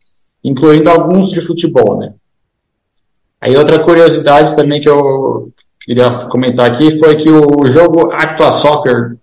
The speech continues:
dois, um dos primeiros jogos de futebol que eu joguei no P C no início dos anos dois mil, ele pode ser encontrado na Steam por apenas dezessete reais.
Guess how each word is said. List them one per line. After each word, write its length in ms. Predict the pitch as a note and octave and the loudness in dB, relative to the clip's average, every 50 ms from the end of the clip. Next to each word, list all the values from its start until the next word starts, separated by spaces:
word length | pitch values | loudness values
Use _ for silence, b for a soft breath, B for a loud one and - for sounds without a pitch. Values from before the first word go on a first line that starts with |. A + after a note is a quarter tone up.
| _ | _
dois, 760 | _ A#2 A2+ D3+ F3+ F#3+ E3+ C3 - - - - - - - _ _ | _ -2 0 2 2 4 2 2 0 -2 -6 -10 -14 -18 -20 _ _
um 100 | C3+ C#3 | -4 -4
dos 180 | C#3 D3 C#3 | -2 -2 -4
primeiros 320 | - D3+ C#3 D3 D#3 D#3 D3+ | -4 -2 0 2 2 2 2
jogos 240 | D3+ C#3+ C3 - - | 2 0 0 -2 -4
de 60 | - | -6
futebol 340 | C3+ B2 B2+ B2 B2+ B2+ B2 | -6 -6 -2 0 0 0 0
que 80 | B2 | 0
eu 40 | B2 | 0
joguei 280 | C3 B2 A#2+ B2+ C3 C3 | 0 2 2 2 2 2
no 420 | B2+ B2+ B2 A#2+ A#2 A#2 A#2 A#2 | 2 2 2 2 2 0 -2 -2
P 140 | A#2+ B2 A#2+ | -2 -2 -2
C 180 | B2 - C3+ | 0 0 0
no 160 | B2+ B2+ B2+ B2+ | 0 2 0 0
início 300 | C3 C#3+ C#3+ - D3+ B2+ | -2 -2 -2 -2 -2 -2
dos 160 | - B2 B2+ | -2 0 2
anos 260 | C3 C3 B2 A2+ - | 2 2 2 2 2
dois 220 | B2 B2 A#2+ A#2 | 2 2 2 2
mil, 440 | B2 C3+ D#3 F3+ F#3 F3+ - - - - _ _ _ _ _ - - - A#2+ - _ | 2 2 2 2 2 0 -2 -6 -10 -14 _ _ _ _ _ -20 -20 -20 -20 -10 _
ele 300 | B2+ B2 C#3 C#3+ C3 A#2+ | -2 0 2 2 2 2
pode 220 | C3 D#3 D#3 D#3 D#3 | 2 2 2 2 2
ser 140 | E3+ E3+ | 2 2
encontrado 540 | E3+ D#3+ D#3+ E3 D3+ - D3 D#3 D#3 D#3 D#3 | 2 2 2 2 2 2 2 0 0 0 0
na 180 | D#3 D3+ D3 C#3 | 0 0 0 0
Steam 380 | - - - - D3 E3+ E3+ | -2 -4 -6 -8 -6 -8 -2
por 160 | E3+ E3 D#3 D#3 | 0 2 2 2
apenas 420 | C#3+ - D#3 D3+ D#3 E3+ E3 C#3+ | 2 2 0 0 0 0 0 -2
dezessete 640 | - - - D#3 D#3 C#3 - C#3 B2+ - A#2+ - C#3+ | -2 -4 -2 0 0 0 0 -2 -4 -4 -2 -4 -2
reais. 600 | C3 C#3 C#3 - - - - - - - - | -2 0 0 0 0 -2 -4 -8 -12 -14 -18